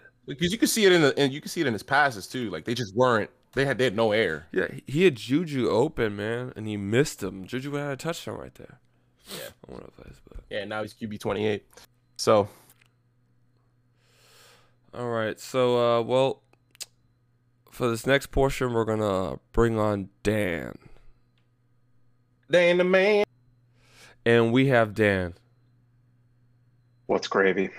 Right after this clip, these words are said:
Speaker 1: What's really gravy, you two hundred point man?
Speaker 3: Yeah.
Speaker 2: You feeling good
Speaker 3: Feels
Speaker 2: about
Speaker 3: good.
Speaker 2: yourself? Feeling good about yourself?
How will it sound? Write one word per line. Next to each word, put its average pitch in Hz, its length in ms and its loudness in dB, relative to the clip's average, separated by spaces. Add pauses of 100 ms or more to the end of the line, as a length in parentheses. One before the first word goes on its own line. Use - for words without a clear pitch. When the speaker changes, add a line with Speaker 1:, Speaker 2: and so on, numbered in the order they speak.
(640)
Speaker 1:
What's 120 340 -8
really 113 240 -4
gravy, 87 360 -10
you 85 120 -16
two - 240 -12
hundred 87 260 -12
point 98 260 -10
man? 90 360 -14 (2000)
Speaker 3:
Yeah. 120 380 2 (160)
Speaker 2:
You 101 80 -8
feeling 110 260 -2
good 107 120 4
Speaker 3:
Feels 110 120 6
Speaker 2:
about - 60 0
Speaker 3:
good. 110 80 0
Speaker 2:
yourself? 120 340 4 (140)
Feeling 107 240 -6
good 107 100 0
about 104 140 0
yourself? 123 420 -6